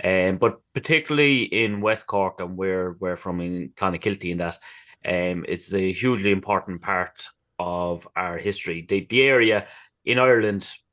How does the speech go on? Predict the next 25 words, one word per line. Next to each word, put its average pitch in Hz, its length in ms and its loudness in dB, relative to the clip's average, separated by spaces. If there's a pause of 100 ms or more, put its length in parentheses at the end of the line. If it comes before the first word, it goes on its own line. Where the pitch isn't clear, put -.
(160)
Cork, - 540 0 (160)
is 92 160 -12
known 98 240 -2
as 90 120 -6
the 92 100 -8
Rebel 92 320 -2
County. 85 440 -10 (580)
And 87 480 -4 (540)
I 92 80 -4
suppose 98 320 -2
the 101 80 0
reason 98 380 0
for 95 220 -2
that 90 200 -2
is 90 180 -8
that 90 280 -4
the 90 80 0
history 95 440 -2
you 85 200 -4
have, 87 320 -4 (520)
um, 87 380 -2
generations 92 720 0
and 87 120 -6
generations 87 720 -4
of 82 340 -6